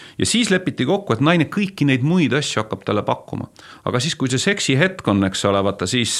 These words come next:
öeldakse, et kuule, sorry, sa kõike mult said, mine nüüd tee ise nurga taga. Ja nad tulid tagasi pärast seda kõike. Nad praktiseerisid seda mingi, minu mälu järgi üks või kaks kuud ja nad olid tohutult õnnelikud. Sellepärast, et mees sai, ütleme, üheksakümmend protsenti sellest, mida ta seksist ostis, sai kätte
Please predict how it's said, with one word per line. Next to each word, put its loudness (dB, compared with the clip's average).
öeldakse, 2
et -14
kuule, 2
sorry, 2
sa 0
kõike 0
mult 0
said, 2
mine 2
nüüd -2
tee 4
ise 0
nurga 4
taga. -2
Ja 6
nad 0
tulid 0
tagasi 2
pärast 2
seda 2
kõike. 0
Nad 0
praktiseerisid -2
seda 2
mingi, 2
minu 2
mälu 4
järgi 2
üks -8
või 0
kaks -4
kuud 0
ja 2
nad 2
olid -2
tohutult -2
õnnelikud. -6
Sellepärast, -2
et -4
mees 2
sai, 4
ütleme, -2
üheksakümmend -2
protsenti -4
sellest, -2
mida 0
ta -8
seksist -2
ostis, -4
sai 2
kätte -2